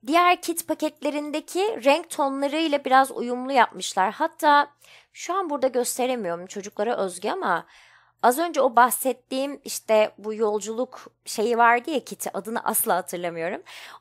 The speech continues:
Oradaki renk tonlarıyla uyumlu gibi geldi bana. Diğer çocuklar için gelen staff paket vardı. O staff paketteki objeler ve kıyafetler,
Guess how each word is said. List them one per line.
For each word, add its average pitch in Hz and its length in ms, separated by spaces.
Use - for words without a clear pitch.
Oradaki 330 640
renk 262 240
tonlarıyla 262 580
uyumlu 180 400
gibi 156 260
geldi 160 400
bana. 156 300
Diğer 359 360
çocuklar 330 460
için 339 320
gelen 285 300
staff 285 420
paket 277 400
vardı. 196 600
O 262 100
staff - 380
paketteki 285 760
objeler 247 560
ve 262 80
kıyafetler, 247 800